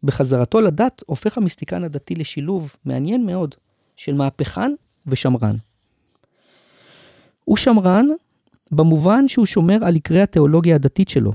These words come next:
המסגרת הדתית, ומקבל מחדש על עצמו את הסמכות הדתית. כך שמיסטיקן נוצרי ידבר תמיד על ישו, למשל, ומיסטיקן בודהיסטי על בודה.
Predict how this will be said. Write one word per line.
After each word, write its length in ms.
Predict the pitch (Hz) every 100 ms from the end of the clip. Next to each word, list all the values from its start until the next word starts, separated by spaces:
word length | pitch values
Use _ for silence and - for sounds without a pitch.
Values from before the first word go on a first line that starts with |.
| - -
המסגרת 500 | 117 117 160 208 -
הדתית, 400 | 107 - 101 -
ומקבל 560 | 254 127 127 127 160 220
מחדש 440 | 202 139 202 208
על 60 | 151
עצמו 360 | - 127 123
את 100 | 131
הסמכות 360 | 127 117 - 139
הדתית. 540 | 135 131 240 - - _ _ _ _ _ _ _ _
כך 140 | 135 -
שמיסטיקן 420 | 120 - - 151
נוצרי 300 | 151 - 208
ידבר 240 | 139 143
תמיד 280 | 143 135 139
על 80 | 135
ישו, 260 | 196 -
למשל, 320 | 117 107 - 117 - _ -
ומיסטיקן 540 | 110 - - 147 139 127 _ _ -
בודהיסטי 500 | 131 185 240 - 147 - _
על 100 | -
בודה. 260 | 123 190